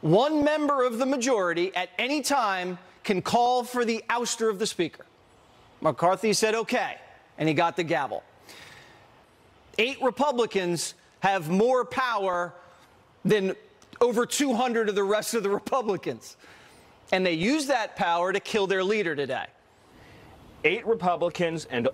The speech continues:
Speaker 2: all Democrats ejected the Speaker of the House. So look, Kevin's a friend of mine.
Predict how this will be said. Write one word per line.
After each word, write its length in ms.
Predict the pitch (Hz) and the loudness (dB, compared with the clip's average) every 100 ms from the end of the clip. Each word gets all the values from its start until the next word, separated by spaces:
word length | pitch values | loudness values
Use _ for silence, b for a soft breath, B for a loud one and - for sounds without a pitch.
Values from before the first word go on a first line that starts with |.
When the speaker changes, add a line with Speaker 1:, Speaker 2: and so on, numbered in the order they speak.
| - - | -2 0
Speaker 2:
all 340 | 190 202 220 | 2 2 0
Democrats 760 | 151 165 147 139 151 131 123 - | 0 -2 -2 -2 -2 -2 -4 -4
ejected 720 | 139 117 117 160 156 170 143 | -4 -2 0 0 0 -4 -2
the 80 | 156 | -6
Speaker 480 | - - 151 147 151 | -4 0 0 0 -2
of 180 | 127 | -2
the 80 | - | -4
House. 520 | - 107 98 - - - - - B B B | -4 -2 -4 -6 -18 -18 -20 -20 B B B
So 120 | - | 2
look, 160 | 202 - | 2 2
Kevin's 360 | 196 220 214 | 2 2 -2
a 60 | 185 | -4
friend 280 | - 190 185 | -2 -2 0
of 80 | 180 | 0
mine. 360 | 175 170 160 | 0 0 -4